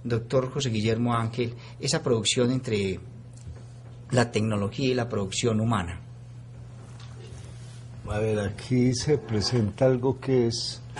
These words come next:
Speaker 2: el sueño de cualquier sistema de poder, y es poder multiplicar al hombre a manera de, como se multiplica un jabón o como se multiplica una tela, producir hombres en serie con el fin de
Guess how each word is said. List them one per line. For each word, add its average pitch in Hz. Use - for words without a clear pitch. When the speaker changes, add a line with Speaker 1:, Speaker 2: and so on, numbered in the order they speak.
Speaker 2:
el 113
sueño 123
de 110
cualquier 98
sistema 113
de 117
poder, 113
y 113
es 101
poder 127
multiplicar 113
al 123
hombre 127
a 127
manera 110
de, 92
como 98
se 104
multiplica 98
un 107
jabón 104
o 98
como 95
se 95
multiplica 90
una 101
tela, 101
producir 113
hombres 123
en 104
serie 95
con 98
el 92
fin 110
de 123